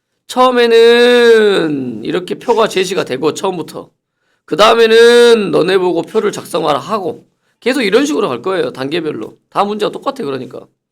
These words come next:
유형 팔 번, 사백십칠 번. 자, 행운권이 오백 장이 있어요. 상금에 대한 행운권의 장수는 이게 얼마야? 백만 원이네. 백만 원짜리 한 장,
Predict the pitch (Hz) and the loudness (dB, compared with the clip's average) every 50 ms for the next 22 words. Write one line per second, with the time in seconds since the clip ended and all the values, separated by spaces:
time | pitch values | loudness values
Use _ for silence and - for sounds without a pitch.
0 | _ _ _ _ _ _ _ _ _ _ _ _ _ _ _ _ _ _ _ - | _ _ _ _ _ _ _ _ _ _ _ _ _ _ _ _ _ _ _ -10
1 | 165 151 180 190 180 175 180 - 220 220 214 202 175 139 113 123 - 202 202 190 | -4 -2 -2 -2 -2 -4 -6 -4 -2 -2 0 0 -2 -4 -4 -8 -8 -6 -6 -6
2 | 175 - - - - - - 214 208 202 180 - - - _ _ _ _ _ _ | -8 -12 -14 -16 -16 -12 -10 -8 -4 -4 -4 -4 -6 -10 _ _ _ _ _ _
3 | _ _ _ _ _ _ _ _ _ _ _ _ - - 151 147 143 127 117 113 | _ _ _ _ _ _ _ _ _ _ _ _ -8 -4 -2 -2 -2 -2 -2 -4
4 | 107 95 90 127 175 226 247 277 285 247 - 226 226 226 220 226 226 226 226 220 | -6 -8 -8 -6 -4 -2 -2 -2 -2 0 2 2 2 2 2 2 2 2 2 2
5 | 208 185 160 143 160 196 220 233 226 214 - - 180 175 147 131 107 - - 131 | 2 2 0 0 0 0 0 0 0 -2 -2 -4 -6 -6 -6 -8 -10 -10 -12 -12
6 | 131 120 104 87 - _ _ _ _ _ _ _ _ _ _ _ _ _ _ _ | -10 -12 -12 -16 -20 _ _ _ _ _ _ _ _ _ _ _ _ _ _ _
7 | _ - - 240 247 254 247 269 240 262 254 247 226 220 214 208 202 214 226 240 | _ -8 -6 -4 -4 -4 -4 -4 -2 0 0 2 2 2 2 2 0 0 -2 -2
8 | 247 220 226 214 202 190 151 - 143 151 147 147 180 190 220 226 190 139 104 87 | -2 -2 -2 -2 -2 -4 -6 -6 -8 -8 -8 -6 -4 0 0 0 0 -2 -4 -10
9 | - - _ _ _ _ _ _ _ - - 139 127 117 - 139 165 160 131 107 | -16 -20 _ _ _ _ _ _ _ -12 -8 -6 -6 -6 -6 -6 -6 -6 -6 -8
10 | 110 110 _ _ _ - 117 139 147 151 160 160 147 135 127 117 104 101 113 120 | -10 -14 _ _ _ -12 -10 -8 -6 -6 -6 -6 -6 -8 -8 -12 -12 -14 -16 -18
11 | _ - 123 139 156 175 190 202 196 - - 165 151 147 151 185 190 180 170 160 | _ -10 -10 -8 -4 -4 -2 -2 -4 -4 -4 -4 -4 -4 -6 -8 -8 -6 -6 -6
12 | 123 98 87 | -6 -6 -10